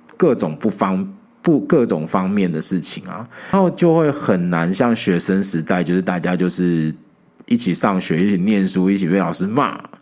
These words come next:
<laughs> 这一类的那种，有一些，呃，类似我们说革命情感吧，哦，这样子的感觉。所以长大之后要交朋友其实不是那么的容易啊，但是透过骑摩托车这个事情啊，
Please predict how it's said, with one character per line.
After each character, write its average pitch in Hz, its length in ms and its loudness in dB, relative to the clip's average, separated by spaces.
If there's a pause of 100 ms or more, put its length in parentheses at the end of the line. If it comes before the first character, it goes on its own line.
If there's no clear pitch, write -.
<laughs> - 340 -2
这 113 120 4
一 110 80 2
类 107 180 2
的 85 180 -4 (460)
那 131 100 2
种， 95 300 0 (160)
有 98 160 2
一 120 40 4
些， 117 220 2 (260)
呃， 87 240 -2
类 120 140 4
似 113 360 0 (420)
我 85 100 -6
们 85 140 -2
说 107 460 2 (100)
革 92 100 2
命 143 240 2
情 104 320 0
感 123 240 0
吧， - 280 -6 (260)
哦， 92 180 -4
这 - 80 0
样 120 140 0
子 98 100 0
的 92 80 2
感 85 300 -8
觉。 95 240 -10 (460)
所 151 240 2
以 123 460 2
长 98 260 0
大 131 160 2
之 113 140 0
后 117 100 4
要 117 140 4
交 107 240 0
朋 104 180 0
友 95 160 0
其 87 200 -2
实 90 180 -2
不 - 220 -2
是 - 180 0
那 120 160 0
么 92 160 2
的 85 80 2
容 78 240 -4
易 85 180 -2
啊， 73 240 -6
但 123 140 0
是 127 100 0
透 120 240 2
过 104 240 2
骑 92 440 -2
摩 90 280 0
托 - 20 0
车 95 200 0
这 90 160 0
个 87 100 0
事 85 200 -2
情 - 240 -8
啊， 76 200 -12